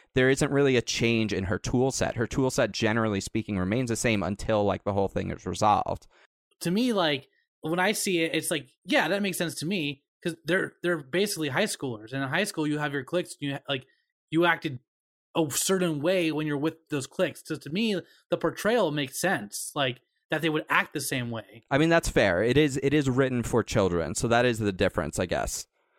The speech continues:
Speaker 1: I guess that's, that's a good point, because I'm kind of judging them differently because of the fact that,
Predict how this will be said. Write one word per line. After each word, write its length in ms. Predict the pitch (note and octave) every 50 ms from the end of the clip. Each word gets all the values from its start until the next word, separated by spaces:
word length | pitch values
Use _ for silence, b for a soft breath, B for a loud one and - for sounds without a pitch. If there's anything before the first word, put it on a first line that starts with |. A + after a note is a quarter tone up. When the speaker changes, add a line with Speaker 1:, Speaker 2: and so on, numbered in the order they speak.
| _ _ _ -
Speaker 1:
I 60 | C#3
guess 160 | C#3+ E3+ F3
that's, 320 | - G#3 F#3+ G3 - - - _ -
that's 280 | F#3 F#3 F#3+ - -
a 60 | G#3+ D#3+
good 220 | D3 D#3 C#3+ -
point, 300 | - D3 A2 F2+ D#2+ - _ -
because 320 | C#3 C3 - D3 C3 A2+
I'm 420 | C3 - F2+ B2 C3+ C#3+ D3 D3 C3
kind 220 | - - D3 C#3
of 80 | B2+ A#2+
judging 300 | - B2+ A#2 A#2 A#2 G#2+
them 120 | G#2 G#2
differently 440 | G2 A2 G#2 - A2+ F#2+ G2 F#2+ F2+
because 320 | F2 F#2+ - A2+ G#2+ F#2
of 40 | F#2
the 80 | F#2+ F2
fact 300 | - G#2+ G2+ F#2 - - -
that, 200 | F#2+ F2 D#2+